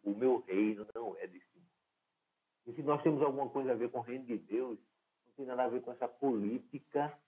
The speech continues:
partidária, sabe? Em alguns segmentos, eu não vou generalizar, porque do jeito que eu não quero que generalize a igreja,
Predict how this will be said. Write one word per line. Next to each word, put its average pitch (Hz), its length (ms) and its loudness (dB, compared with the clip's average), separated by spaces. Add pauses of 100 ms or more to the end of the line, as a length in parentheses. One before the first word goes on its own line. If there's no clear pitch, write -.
(460)
partidária, 117 960 2 (680)
sabe? 107 420 -4 (880)
Em 127 140 -12
alguns 131 420 0
segmentos, 127 680 -2 (240)
eu 135 100 -4
não 139 100 -2
vou 147 160 4
generalizar, 131 680 2
porque - 140 -10
do 117 60 -10
jeito 139 140 0
que - 60 -6
eu 131 60 -8
não 123 60 -14
quero 123 180 -2
que 117 120 -12
generalize 120 580 2
a 110 60 4
igreja, 104 480 -2